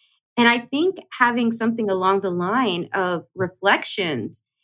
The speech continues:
is going to be key in kind of doing that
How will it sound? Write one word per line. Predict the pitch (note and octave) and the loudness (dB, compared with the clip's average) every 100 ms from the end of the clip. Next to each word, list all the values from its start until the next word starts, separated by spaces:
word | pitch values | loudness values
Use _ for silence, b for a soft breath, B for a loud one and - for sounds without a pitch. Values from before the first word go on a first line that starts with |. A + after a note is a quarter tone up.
| _ _ | _ _
is | A#3 - | 2 4
going | A#3 A3 A3+ | 2 2 0
to | - | -2
be | G#3+ F#3+ | -6 -8
key | - C4+ E4 C4+ G3 | -10 -4 -2 0 0
in | G#3 | 0
kind | - G3+ | -2 -2
of | G3+ G3 _ | -2 -4 _
doing | A3+ A3+ G#3+ G#3 | 0 2 2 4
that | F#3 - | 2 0